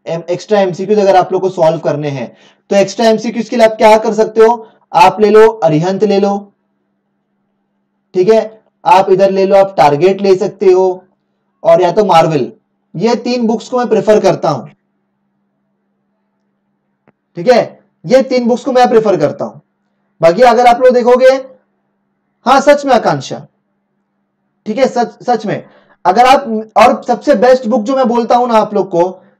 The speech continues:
वो अरिहंत और टारगेट लो। चिन्मय, मैंने अभी बताया मुंबई colleges के बारे में। ठीक है,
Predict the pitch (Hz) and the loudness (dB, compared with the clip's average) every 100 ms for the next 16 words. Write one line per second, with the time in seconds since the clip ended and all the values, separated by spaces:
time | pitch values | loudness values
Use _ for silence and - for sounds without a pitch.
0 | _ 170 233 262 196 208 220 233 240 208 | _ 2 2 4 2 2 0 0 0 2
1 | 185 180 190 160 120 - _ _ _ _ | 2 2 0 -2 -6 -8 _ _ _ _
2 | _ _ _ _ _ _ _ _ _ _ | _ _ _ _ _ _ _ _ _ _
3 | _ _ _ _ _ _ _ _ - 214 | _ _ _ _ _ _ _ _ -6 -2
4 | 233 285 269 277 269 262 277 233 220 220 | 2 2 2 0 0 0 0 2 2 2
5 | 196 185 180 - 175 139 123 117 110 _ | 2 2 0 0 0 0 -2 -8 -14 _
6 | _ _ _ _ _ _ _ _ _ 175 | _ _ _ _ _ _ _ _ _ -4
7 | 185 240 151 | 0 0 -2